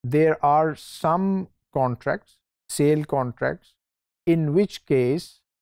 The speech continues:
either the price can be deferred, I E by muajjal, which we previously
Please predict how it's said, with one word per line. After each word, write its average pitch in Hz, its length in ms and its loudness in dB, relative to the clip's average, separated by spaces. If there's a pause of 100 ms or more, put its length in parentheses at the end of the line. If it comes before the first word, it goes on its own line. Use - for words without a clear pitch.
(260)
either 147 380 2
the 151 180 0
price 151 720 -4 (800)
can 156 240 0
be 170 320 0 (160)
deferred, 156 640 0 (420)
I 131 340 0
E 160 340 -2 (420)
by 131 280 0
muajjal, 135 720 -2 (160)
which 127 380 -6
we 131 180 -2
previously 127 1120 -4